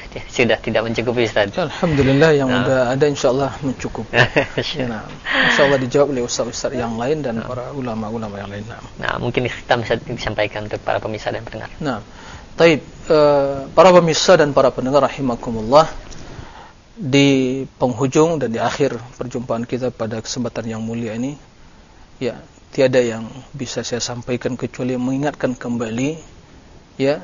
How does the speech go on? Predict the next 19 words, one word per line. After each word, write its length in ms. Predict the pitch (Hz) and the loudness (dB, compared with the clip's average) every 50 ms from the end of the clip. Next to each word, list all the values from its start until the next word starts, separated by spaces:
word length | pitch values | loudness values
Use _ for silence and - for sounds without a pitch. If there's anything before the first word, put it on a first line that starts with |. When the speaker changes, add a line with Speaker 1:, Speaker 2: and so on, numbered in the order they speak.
| 156 - - - - - - - - - - - - - - - - - - - - - - - - - - - - - - - - | -10 -20 -20 -20 -20 -20 -20 -20 -20 -20 -20 -20 -20 -20 -20 -20 -20 -20 -20 -20 -20 -20 -20 -20 -20 -20 -20 -20 -20 -20 -20 -6 0
Speaker 2:
kepada 240 | - 147 139 135 123 | 2 4 4 4 2
kita 240 | - 127 - 123 113 | -2 -4 -4 -4 -6
semua 720 | - - 131 117 120 117 117 131 147 156 156 165 185 - - - - - - | -4 -4 -6 -4 -2 -2 0 2 2 0 0 -2 -6 -12 -18 -20 -16 -14 -6
bahwa 720 | 147 139 131 120 110 127 131 135 139 147 151 156 165 170 - - - - - - - - - - - - - - - - - | -2 0 0 0 0 2 4 6 8 8 6 4 0 -4 -10 -18 -20 -20 -20 -20 -20 -20 -20 -20 -20 -20 -20 -20 -20 -10 -6
jika 220 | - 139 - - 120 | -6 -2 0 0 -2
kita 280 | - - 131 - 139 117 | -2 -2 -4 -4 -4 -4
ingin 480 | - 135 127 127 123 120 117 117 117 - - | -2 -4 -4 -2 -2 -2 -4 -4 -6 -8 -10
selamat 480 | - - - 139 131 139 143 139 127 | -10 -8 -4 -2 -2 0 0 -2 -2
di 100 | - 139 120 | -2 -4 -6
dalam 280 | 127 120 120 117 113 | -6 -4 -4 -4 -4
beragama 560 | 123 - - 131 123 113 123 120 123 123 117 117 | -6 -6 -6 -6 -4 -4 -2 -2 -2 -2 -2 -2
ini, 360 | 123 123 131 143 175 226 220 - - - - - - - - - - - - - - - - - - - - - - - - - | -2 0 0 0 -2 -4 -8 -12 -18 -20 -20 -20 -20 -20 -20 -20 -20 -20 -20 -20 -20 -20 -20 -20 -20 -20 -20 -20 -20 -16 -4 -2
terutama 560 | 147 135 131 120 - - 127 123 127 127 117 | 0 0 0 -2 -4 -6 -4 -4 -4 -4 -4
di 80 | 113 | -6
zaman-zaman 720 | 110 113 135 139 143 135 123 117 117 117 - 123 123 120 117 | -6 -4 -2 -2 0 0 -2 -2 -4 -4 -4 -4 -4 -4 -6
fitnah, 640 | - - - 139 - - - 135 123 120 107 - - | -8 -8 -8 -8 -8 -8 -8 -6 -6 -6 -6 -8 -10
syubhat 440 | - - - 127 123 123 113 120 | -10 -8 -6 -4 -4 -4 -4 -4
dan 120 | 113 117 117 | -6 -6 -6
syahwat 640 | - - 127 113 117 123 123 123 127 127 123 120 | -6 -4 -4 -4 -4 -4 -4 -2 -2 -2 -4 -6